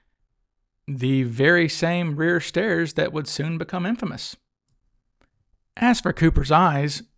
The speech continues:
Williams said that Cooper had average eyes of Latin appearance,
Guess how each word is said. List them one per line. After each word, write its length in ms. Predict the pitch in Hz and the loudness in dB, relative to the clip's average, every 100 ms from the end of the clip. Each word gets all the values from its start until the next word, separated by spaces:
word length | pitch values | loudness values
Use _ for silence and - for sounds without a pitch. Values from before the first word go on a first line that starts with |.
| - | -8
Williams 440 | 175 247 170 143 | 0 2 2 2
said 260 | - 156 143 | 2 0 0
that 140 | - | -6
Cooper 280 | - 143 156 | -6 -2 0
had 180 | 143 165 | 2 0
average 480 | 190 220 156 139 143 | 0 0 0 -2 -4
eyes 380 | 123 123 131 - | -6 -8 -12 -8
of 280 | 151 143 | -6 -4
Latin 360 | 139 202 156 147 | 2 2 2 -4
appearance, 560 | - - 117 - - | -4 -4 -6 -10 -14